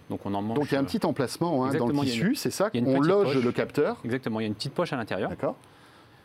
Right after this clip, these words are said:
Speaker 1: Pour que le, le capteur, euh, soit bien scellé au niveau de la jambe
Speaker 2: Ouais.
Speaker 1: et que ça ne bouge pas pendant le, pendant le match. Et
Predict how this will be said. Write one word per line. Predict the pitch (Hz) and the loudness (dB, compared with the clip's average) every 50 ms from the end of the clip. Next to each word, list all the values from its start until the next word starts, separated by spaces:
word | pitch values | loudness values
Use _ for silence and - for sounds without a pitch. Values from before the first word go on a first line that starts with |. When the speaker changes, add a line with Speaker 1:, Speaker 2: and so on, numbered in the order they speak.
| - - _ - | -20 -20 _ -8
Speaker 1:
Pour | 113 101 - | -8 -6 -4
que | - 113 | -2 -2
le, | 104 104 98 | 0 0 0
le | 95 101 107 | 0 0 0
capteur, | - 117 110 - - 135 120 101 95 | 0 -2 -2 -2 -4 -4 -2 -2 -4
euh, | 95 92 90 90 | -4 -4 -4 -6
soit | - - 98 | -6 -6 -4
bien | 98 117 127 | -4 -4 -4
scellé | 127 - - 127 131 | -4 -4 -4 -2 -2
au | 131 120 | -2 -2
niveau | 110 98 101 92 | -2 -2 -2 -2
de | 92 | -4
la | 90 | -4
jambe | 87 123 - 175 | -4 -4 -4 -4
Speaker 2:
Ouais. | 143 101 | -4 -6
Speaker 1:
et | - | -6
que | - 104 | -6 -8
ça | - - 98 | -6 -6 -6
ne | 104 | -4
bouge | 107 101 - | -6 -6 -4
pas | - 113 | -4 -4
pendant | - 101 95 95 87 | -4 -4 -4 -4 -4
le, | 85 82 80 80 | -4 -6 -6 -8
pendant | - 95 92 87 | -8 -6 -6 -4
le | 92 | -4
match. | 123 196 - - - - - - - - - - - - - - - - - - - | -4 -6 -6 -8 -14 -20 -20 -20 -20 -20 -20 -20 -20 -20 -20 -20 -20 -20 -12 -6 -4
Et | 104 107 - | -4 -4 -4